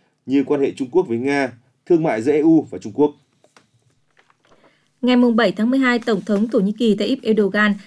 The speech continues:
Speaker 2: đã đến thăm Hy Lạp và hội đàm với các nhà lãnh đạo nước chủ nhà về tăng cường hợp tác song phương và nhiều vấn đề khác. Đây là chuyến thăm Hy Lạp đầu tiên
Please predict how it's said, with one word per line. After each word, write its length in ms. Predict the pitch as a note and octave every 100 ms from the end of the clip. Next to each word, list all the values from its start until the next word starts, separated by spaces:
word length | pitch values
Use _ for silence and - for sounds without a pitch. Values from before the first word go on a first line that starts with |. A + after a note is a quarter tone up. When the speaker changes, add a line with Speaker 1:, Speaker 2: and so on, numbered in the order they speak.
| _
Speaker 2:
đã 160 | G3 A#3
đến 180 | B3 B3
thăm 180 | C#4
Hy 140 | C4 B3+
Lạp 220 | A3 F#3
và 80 | -
hội 140 | G3+ F#3+
đàm 260 | G3+ F#3 F#3
với 100 | F#3
các 140 | A#3+
nhà 180 | B3+ F#3+
lãnh 180 | F#3 G#3+
đạo 220 | A#3 F#3+
nước 140 | G#3+ C#4
chủ 140 | G#3
nhà 380 | F3+ F#3+ F#3 E3+ - _
về 160 | A#3 A3
tăng 160 | A3+ C#4
cường 160 | A#3+
hợp 100 | F#3+ F#3+
tác 180 | C4+
song 200 | C4+ B3+ A3
phương 220 | A#3+ A3+
và 180 | G#3+ F#3+
nhiều 200 | F#3 F#3
vấn 160 | F3 G3
đề 100 | G#3+
khác. 280 | G#3+ B3 C4+ _ _ _
Đây 200 | A#3 A#3
là 160 | A3 G#3
chuyến 160 | G#3+ A3
thăm 120 | C4
Hy 140 | B3+
Lạp 200 | A3+ G3+
đầu 200 | F#3+ G3
tiên 280 | F#3 A#3+ A3+